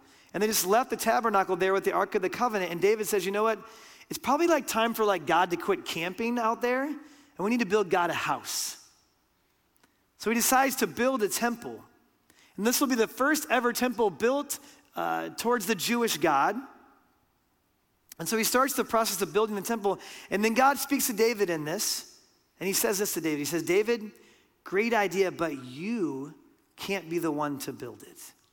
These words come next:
I can't let you build my house. I can't let you build the temple." He said, "David, the problem is you have too much blood on your hands. You are a man of war. You are a man of murder.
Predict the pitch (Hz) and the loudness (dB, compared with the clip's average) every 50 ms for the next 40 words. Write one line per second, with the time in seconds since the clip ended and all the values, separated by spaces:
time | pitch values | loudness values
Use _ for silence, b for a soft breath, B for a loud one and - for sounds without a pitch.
0 | _ _ _ _ _ _ _ _ _ _ _ _ _ _ _ _ _ _ _ _ | _ _ _ _ _ _ _ _ _ _ _ _ _ _ _ _ _ _ _ _
1 | _ _ _ b b b b b b 170 170 - 226 226 208 196 196 202 185 170 | _ _ _ b b b b b b -6 -4 -2 -2 -2 0 0 0 0 0 -2
2 | 156 170 214 240 247 220 190 165 - - 170 165 160 165 170 175 170 - - - | -4 -4 -2 0 0 0 0 -2 -2 0 0 2 2 2 0 0 -2 -6 -12 -14
3 | - - _ _ _ _ 160 165 170 160 170 220 214 170 - - 147 - - 202 | -18 -20 _ _ _ _ -4 -2 -2 -2 -4 -4 -4 -4 -6 -8 -8 -6 -6 -4
4 | 202 196 196 185 160 180 247 254 190 185 185 180 185 190 - - 233 254 247 - | -2 0 -2 -2 -2 -2 -4 -2 0 0 0 0 0 -2 -2 -2 -2 -4 -4 -6
5 | 139 113 104 - - _ _ _ b b b b b b b b b b - 233 | -10 -14 -14 -16 -20 _ _ _ b b b b b b b b b b -4 0
6 | 175 220 247 277 269 233 233 - - 254 285 294 285 247 185 233 277 262 226 - | 2 2 4 4 4 2 0 0 2 2 4 4 2 2 2 2 2 2 0 0
7 | - - 277 277 277 254 190 - 135 196 220 254 254 240 226 202 190 170 165 180 | -2 -2 0 2 2 2 0 0 0 2 4 4 4 2 2 0 -2 -2 0 -2
8 | 165 151 143 127 175 240 277 269 247 233 240 247 240 226 190 220 240 247 240 208 | -2 -2 -2 -4 -2 0 2 2 2 2 2 2 2 2 0 2 2 4 2 2
9 | 175 B B B B B B 208 247 254 247 233 233 240 247 240 226 196 214 226 | 0 B B B B B B 2 4 4 4 4 4 2 4 2 2 2 4 4
10 | 240 247 226 185 151 131 131 - | 4 4 4 2 0 -2 -4 -10